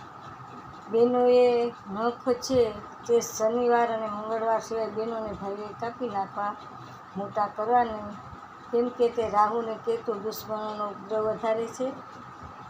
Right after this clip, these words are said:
અને બહેનોએ હંમેશા વાળ લાંબા રાખવા, કદી કાપવા નહીં. ભાઈઓએ વાળ એકદમ ટૂંકા રાખવા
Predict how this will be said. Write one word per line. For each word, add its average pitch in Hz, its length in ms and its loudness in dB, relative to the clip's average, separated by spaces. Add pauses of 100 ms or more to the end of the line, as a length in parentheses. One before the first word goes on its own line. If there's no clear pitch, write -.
(560)
અને 240 180 2
બહેનોએ 233 460 4
હંમેશા 226 440 6
વાળ 214 240 6
લાંબા 202 340 2
રાખવા, 226 440 2 (460)
કદી 208 360 -6
કાપવા 208 380 -4
નહીં. 247 300 -4 (1200)
ભાઈઓએ 254 500 8
વાળ 233 340 8
એકદમ 233 300 0
ટૂંકા 226 360 0
રાખવા 226 480 0